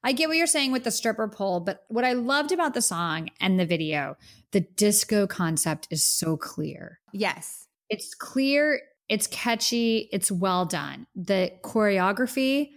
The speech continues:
Speaker 1: the costumes, we're seeing so much throwback right now in K-pop, whether it's eighties, nineties, or seventies disco. And I thought visually this was the most clear concept. I loved the costuming. I loved the choreography.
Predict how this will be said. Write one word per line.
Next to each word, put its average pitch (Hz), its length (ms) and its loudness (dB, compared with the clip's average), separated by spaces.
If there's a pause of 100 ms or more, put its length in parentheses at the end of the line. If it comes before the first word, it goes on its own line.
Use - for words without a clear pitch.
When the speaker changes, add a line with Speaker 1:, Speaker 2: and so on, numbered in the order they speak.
(300)
Speaker 1:
the 185 140 2
costumes, 240 1120 2
we're 233 180 2
seeing 294 320 2
so 240 320 2
much 302 260 2
throwback 208 540 0
right 170 180 -2
now 170 160 -2
in 160 100 -4
K-pop, 160 640 -4 (380)
whether 190 280 2
it's 180 240 -2
eighties, 226 760 2
nineties, 196 760 0 (100)
or 202 280 4
seventies 185 480 0
disco. 269 520 -2 (260)
And 208 120 2
I 226 120 4
thought 254 360 0
visually 190 800 2
this 180 240 2
was 196 140 2
the 185 80 4
most 165 320 2
clear 170 640 0
concept. 190 760 0 (140)
I 185 100 2
loved 180 680 2 (100)
the 202 80 2
costuming. 160 760 -2 (260)
I 170 100 4
loved 175 560 2
the 190 80 -2
choreography. 160 880 -2